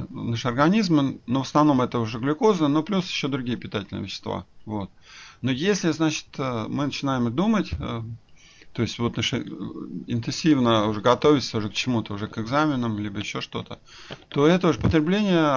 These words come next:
оно уже в пике может уже доходить до тридцати процентов. То есть это очень уже тяжело для вот организма. Естественно, уже такой режим уже работы, он невозможен на постоянной,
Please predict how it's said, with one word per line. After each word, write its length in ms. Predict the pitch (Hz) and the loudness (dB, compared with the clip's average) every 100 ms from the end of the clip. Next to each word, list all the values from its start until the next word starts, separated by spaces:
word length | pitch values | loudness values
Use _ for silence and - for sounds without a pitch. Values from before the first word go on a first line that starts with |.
| 127 110 107 | 2 0 0
оно 200 | 131 160 | 2 2
уже 100 | 127 | 0
в 100 | 113 | -4
пике 280 | 170 175 131 | -4 -2 0
может 360 | 135 135 113 | 0 -2 -4
уже 140 | 120 110 | -6 -6
доходить 480 | 113 131 135 131 107 | 0 0 0 -4 -2
до 160 | 127 | -4
тридцати 360 | - 113 - 123 | -2 -6 -6 -4
процентов. 540 | 120 120 117 95 - - | 0 -2 -2 -6 -8 -16
То 640 | - - - - - - | -20 -20 -20 -20 -20 -16
есть 160 | 107 - | -4 2
это 220 | 160 156 | 4 6
очень 360 | 147 151 143 127 | 6 4 2 2
уже 180 | 113 113 | 0 -2
тяжело 440 | 139 127 139 120 | -2 2 4 4
для 300 | 101 107 101 | 4 2 2
вот 160 | 104 117 | 0 -2
организма. 640 | 113 143 185 185 147 123 | 2 2 2 2 0 0
Естественно, 640 | 101 120 113 156 151 147 | -2 -2 0 0 0 0
уже 100 | 123 | -2
такой 300 | - 127 127 | -2 -2 0
режим 340 | 120 120 127 117 | 0 0 0 2
уже 140 | 110 | 2
работы, 340 | 117 143 151 113 | 2 2 2 2
он 280 | 120 117 - - - - - | 0 -2 -8 -18 -18 -20 0
невозможен 760 | 120 120 127 123 160 131 123 - | 4 6 6 6 6 6 2 0
на 140 | 117 117 | -2 -4
постоянной, 640 | - - 143 143 135 | -2 4 4 4 2